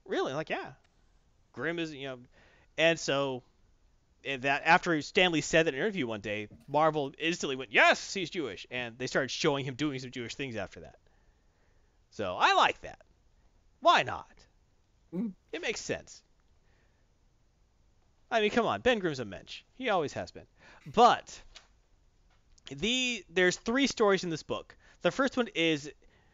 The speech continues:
Speaker 1: uh, Invisible Girls Gone Wild, which is the depiction of the bachelorette party for,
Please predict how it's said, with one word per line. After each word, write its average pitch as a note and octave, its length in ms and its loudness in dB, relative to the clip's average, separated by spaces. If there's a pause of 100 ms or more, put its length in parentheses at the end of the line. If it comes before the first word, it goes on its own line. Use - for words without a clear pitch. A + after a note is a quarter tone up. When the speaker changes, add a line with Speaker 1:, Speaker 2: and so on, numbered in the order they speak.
(120)
Speaker 1:
uh, C3 280 4
Invisible F3 420 2
Girls E3 280 2
Gone D3+ 220 0
Wild, C3 360 0 (540)
which D#3 320 2
is D#3+ 320 0
the E3 100 -4
depiction D#3 680 -2
of C3+ 600 2 (1000)
the D3 240 0
bachelorette D#3 640 0
party A2 360 -4 (960)
for, A2+ 600 -4